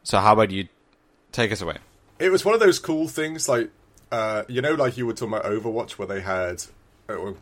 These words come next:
Speaker 2: granted they released videos to fill out, uh, character
Speaker 1: Yes.
Speaker 2: development and stuff like that, right?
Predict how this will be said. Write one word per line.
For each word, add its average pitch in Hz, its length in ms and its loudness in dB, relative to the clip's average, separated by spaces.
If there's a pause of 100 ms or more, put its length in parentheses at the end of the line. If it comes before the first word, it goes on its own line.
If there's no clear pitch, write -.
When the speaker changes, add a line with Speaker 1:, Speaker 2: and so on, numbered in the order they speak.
Speaker 2:
granted 101 380 -6
they 95 120 -4
released 95 380 -8
videos 90 580 -6
to 87 140 -10
fill 90 260 -10
out, - 380 -8 (120)
uh, 90 160 -4
character 95 360 -4
Speaker 1:
Yes. 85 220 2
Speaker 2:
development 90 480 -6
and 87 100 -10
stuff - 240 -8
like 85 140 -6
that, 85 180 -8
right? 92 200 -8